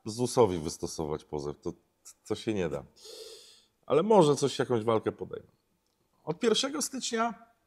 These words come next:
i w ogóle w tym roku zmienia się jeszcze dużo rzeczy. Przede wszystkim powiedziałem o rejestracji pojazdu.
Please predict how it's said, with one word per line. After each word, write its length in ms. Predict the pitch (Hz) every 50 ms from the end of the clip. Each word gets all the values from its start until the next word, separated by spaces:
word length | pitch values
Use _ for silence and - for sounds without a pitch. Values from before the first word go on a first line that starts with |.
| _ _ _ _ _ _ -
i 80 | 123 127
w 60 | 160
ogóle 200 | 214 226 240 196
w 60 | -
tym 180 | - 160 151 143
roku 380 | 131 117 - - 127 139 165 - _ _ _ _ _ _ -
zmienia 320 | 120 143 170 185 202 196
się 120 | 190 - 190
jeszcze 180 | 180 - 214
dużo 300 | 185 196 202 170 131 110
rzeczy. 340 | 95 90 80 - - - - _ _
Przede 200 | - - 147 156
wszystkim 340 | 151 - 226 - - - 202
powiedziałem 440 | - 185 170 170 160 175 185 180 175
o 60 | 185
rejestracji 560 | 180 180 170 170 - - 170 170 165 - 165
pojazdu. 580 | - - 151 139 104 82 80 78 76 69 67 -